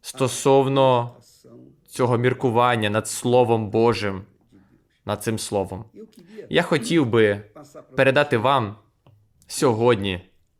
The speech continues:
ось опівдні в Бразилії, ми будемо публікувати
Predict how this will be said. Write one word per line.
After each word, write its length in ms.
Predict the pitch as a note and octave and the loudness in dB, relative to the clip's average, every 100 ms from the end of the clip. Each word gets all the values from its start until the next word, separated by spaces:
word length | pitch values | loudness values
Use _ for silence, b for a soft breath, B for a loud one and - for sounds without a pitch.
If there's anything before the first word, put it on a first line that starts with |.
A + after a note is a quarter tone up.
| _ _ _ A2+ A#2+ - A#2+ - | _ _ _ -20 -20 -20 -20 -6
ось 260 | G#2+ G#2 - | -2 -2 -2
опівдні 840 | A2+ - D3+ D#3 A#2+ A#2 G#2+ G2+ B2+ | -6 -2 0 0 0 0 0 -4 -10
в 100 | A#2+ | -8
Бразилії, 760 | G#2 A2+ G2+ C3+ D3 A#2 G#2+ G2+ - _ _ _ _ _ _ _ _ _ _ - C3+ C#3 | 0 0 0 0 2 2 2 -2 -10 _ _ _ _ _ _ _ _ _ _ -20 -20 -12
ми 280 | A#2+ B2 B2 | -2 2 2
будемо 800 | G#2+ B2+ A#2+ A#2 A2+ A2 G#2+ G#2 - _ _ - _ | 2 2 2 2 2 4 2 0 -8 _ _ -20 _
публікувати 960 | - A#2 A#2+ - A#2+ C#3 D3 A#2+ G#2+ G2+ | -6 -2 -2 -2 0 2 0 0 0 -2